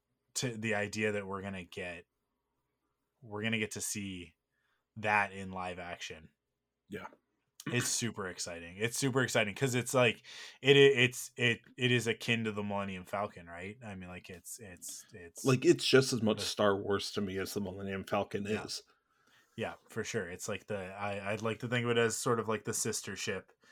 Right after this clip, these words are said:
Speaker 1: to the Falcon, right? And there's the great episode of Forces of Destiny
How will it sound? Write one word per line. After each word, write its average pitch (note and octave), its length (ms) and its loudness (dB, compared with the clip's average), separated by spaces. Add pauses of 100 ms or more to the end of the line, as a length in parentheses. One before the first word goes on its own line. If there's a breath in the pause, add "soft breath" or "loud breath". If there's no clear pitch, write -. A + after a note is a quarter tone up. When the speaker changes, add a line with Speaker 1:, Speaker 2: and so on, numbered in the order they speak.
(360 soft breath)
Speaker 1:
to C#3+ 100 0
the A2+ 120 2
Falcon, G2 460 -2
right? G2 300 2
And A2+ 100 -2
there's A2+ 200 2
the A#2 100 0
great A2+ 320 4
episode G#2+ 440 0
of G2+ 80 -8
Forces G#2+ 440 -4
of F#2+ 120 -10
Destiny F#2+ 640 -8